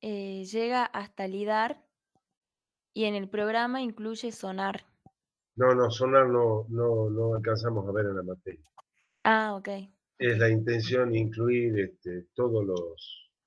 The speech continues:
Speaker 2: los sensores, porque antiguamente no se
Speaker 1: Así es.
Speaker 2: veían ni lidar ni, ni sonar, pero no, no alcanzamos a dar el tema, así que no, no lo, no lo pedimos.
Speaker 1: Bueno, profe.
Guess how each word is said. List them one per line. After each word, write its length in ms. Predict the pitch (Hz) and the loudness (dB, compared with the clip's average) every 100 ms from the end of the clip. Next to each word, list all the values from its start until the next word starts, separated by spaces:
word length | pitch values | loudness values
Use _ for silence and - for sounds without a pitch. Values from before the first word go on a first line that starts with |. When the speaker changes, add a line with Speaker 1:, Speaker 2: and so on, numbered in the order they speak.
| _ _ _ _ _ _ _ - | _ _ _ _ _ _ _ -12
Speaker 2:
los 200 | 101 - | -10 -6
sensores, 880 | 107 107 127 127 117 120 117 - _ _ _ _ _ _ | -6 -2 4 6 6 4 -2 -10 _ _ _ _ _ _
porque 320 | 92 92 95 | -20 -20 -18
antiguamente 720 | 92 107 101 104 107 - 101 | -10 -6 -4 -4 -4 -4 -4
no 160 | 104 | -4
se 140 | 101 101 | -4 -4
Speaker 1:
Así 80 | 101 | -4
es. 40 | |
Speaker 2:
veían 500 | 104 110 98 95 87 _ _ _ - | 0 2 2 0 -6 _ _ _ -16
ni 360 | 92 104 123 | -6 0 2
lidar 400 | 113 113 113 117 | 4 4 6 4
ni, 440 | 104 95 90 90 - | 2 -2 -4 -8 -12
ni 240 | 90 90 80 | -14 -14 -12
sonar, 500 | - 98 107 110 113 - _ _ _ _ _ _ - | -6 0 6 6 4 -4 _ _ _ _ _ _ -8
pero 160 | 98 | -4
no, 280 | 101 113 110 | 0 4 4
no 120 | 110 | 4
alcanzamos 580 | 110 110 113 113 120 107 | 4 4 2 2 0 2
a 60 | 104 | 4
dar 180 | 110 101 | 4 4
el 140 | 98 | 0
tema, 280 | 123 117 101 | 0 2 2
así 220 | 95 110 | 0 -6
que 120 | 110 104 | -4 -2
no, 300 | 104 101 98 | -2 -2 -4
no 240 | 101 104 | -4 -4
lo, 240 | 98 95 _ - | -4 -6 _ -16
no 80 | 101 | -14
lo 80 | 98 | -10
pedimos. 280 | 98 90 - _ _ 113 - _ _ _ _ _ _ _ _ _ _ _ _ _ _ _ _ _ _ - | -10 -10 -14 _ _ -18 -18 _ _ _ _ _ _ _ _ _ _ _ _ _ _ _ _ _ _ -12
Speaker 1:
Bueno, 380 | 208 202 185 180 | -8 -6 -6 -8
profe. 300 | 185 175 196 | -14 -16 -18